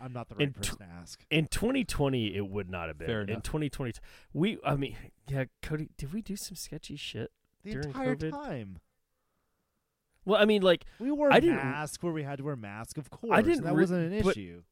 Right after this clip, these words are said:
Speaker 1: But,
Speaker 2: but
Speaker 3: But
Speaker 2: you
Speaker 3: every
Speaker 2: and
Speaker 3: time I met with a friend that I wasn't,
Speaker 1: we
Speaker 3: like,
Speaker 1: sure shit, like, went
Speaker 3: in
Speaker 1: out
Speaker 3: immediate
Speaker 1: still.
Speaker 3: contact with, like,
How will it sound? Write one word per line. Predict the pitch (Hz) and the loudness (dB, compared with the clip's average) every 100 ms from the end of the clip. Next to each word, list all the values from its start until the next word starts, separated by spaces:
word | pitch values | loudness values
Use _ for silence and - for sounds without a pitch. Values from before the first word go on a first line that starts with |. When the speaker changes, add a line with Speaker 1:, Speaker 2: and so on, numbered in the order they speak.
| _ | _
Speaker 1:
But, | 151 | -8
Speaker 2:
but | 139 | 0
Speaker 3:
But | 175 170 | 2 2
Speaker 2:
you | 185 | 2
Speaker 3:
every | 202 247 | 4 4
Speaker 2:
and | 196 | 4
Speaker 3:
time | 185 143 | 2 0
I | 123 | 0
met | 117 123 | 0 0
with | 127 | 0
a | 127 | -2
friend | - 110 107 | -4 -6 -4
that | 107 101 104 | -8 -10 -10
I | 107 | -8
wasn't, | 104 104 113 107 - _ | -6 -6 -6 -10 -14 _
Speaker 1:
we | 190 | -6
Speaker 3:
like, | 214 208 | -4 -2
Speaker 1:
sure | 226 208 | -2 -4
shit, | - 202 147 | -2 -4 -2
like, | 151 - | -6 -6
went | 123 143 | -4 -2
Speaker 3:
in | 113 | -2
Speaker 1:
out | 110 | -2
Speaker 3:
immediate | 107 113 110 | -2 -2 -4
Speaker 1:
still. | 113 | -4
Speaker 3:
contact | 98 110 113 | -6 -4 -4
with, | 131 127 101 | -2 -4 -2
like, | 104 104 | -4 -6